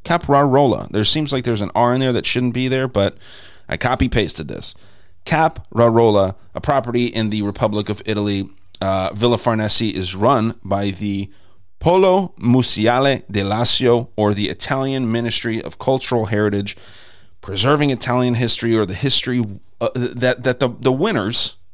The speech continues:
created, right? They're preserving this, this, uh, narrative, and they're, they're building on that narrative. Um, they also have some ancient artifacts that i-, uh, include the Farnese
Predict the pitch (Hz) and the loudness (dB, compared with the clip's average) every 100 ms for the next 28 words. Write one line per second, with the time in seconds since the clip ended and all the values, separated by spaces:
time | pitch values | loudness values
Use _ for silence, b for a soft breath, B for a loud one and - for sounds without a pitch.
0 | - - 196 147 - - 98 123 - - | -12 -4 -2 -2 -6 -6 -4 -4 -6 -12
1 | b b 123 - 123 120 127 127 127 113 | b b -6 -2 0 0 0 0 -2 -2
2 | - - 107 107 - 110 98 98 92 110 | -2 -6 -8 -2 0 0 -2 -4 -4 -2
3 | 113 113 113 113 b b b 110 110 107 | 0 0 0 -4 b b b -2 0 0
4 | 107 104 - 101 92 95 113 107 104 82 | 0 0 -2 -6 -4 2 4 4 -2 -4
5 | 92 - 95 92 92 95 90 - b b | -6 -8 -8 -8 -6 -6 -8 -14 b b
6 | b b - 117 117 104 92 87 87 - | b b 0 4 4 4 2 -2 -6 -14
7 | - - - - 123 143 - 135 113 123 | -20 -20 -12 -2 2 4 4 2 0 2
8 | 113 110 117 110 107 - 104 101 104 90 | 2 2 2 2 2 2 0 0 0 -2
9 | - 104 - 101 104 101 113 107 101 98 | -2 -4 -2 -4 -2 -4 0 0 -2 -4
10 | 101 101 104 98 110 | -2 0 2 2 2